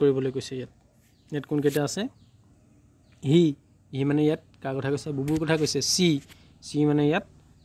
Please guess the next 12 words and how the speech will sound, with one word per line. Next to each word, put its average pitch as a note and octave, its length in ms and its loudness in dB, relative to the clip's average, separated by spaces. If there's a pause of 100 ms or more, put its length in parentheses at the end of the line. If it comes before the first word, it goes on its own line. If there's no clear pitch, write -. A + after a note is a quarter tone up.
(280)
মাকৰ D3 300 0
কথা D#3 200 0
কৈছে। D3 220 0 (640)
দে, F3+ 140 6 (560)
দে C#3 160 -2 (120)
মানে D#3 160 0 (140)
তেওঁলোকৰ D#3 380 2
কথা D3+ 160 0
কৈছে। C#3 240 -12
তেওঁলোক C#3 300 -4
মানে D#3+ 200 -2
বুবু C3 160 -2